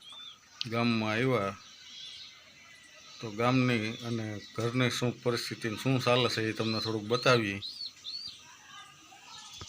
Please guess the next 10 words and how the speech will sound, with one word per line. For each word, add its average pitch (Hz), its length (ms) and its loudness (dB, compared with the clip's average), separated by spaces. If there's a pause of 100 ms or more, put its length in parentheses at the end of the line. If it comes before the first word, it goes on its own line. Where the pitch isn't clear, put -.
(140)
તો 107 100 -14 (640)
આપણે 113 280 6
આવી 117 240 10
ગયા 110 180 8
ગામમાં. 117 400 6 (840)
ગામમાં 113 400 8
આવી 123 220 8
ગયા 101 180 8
તો 104 60 4
અહીંયા 113 1000 4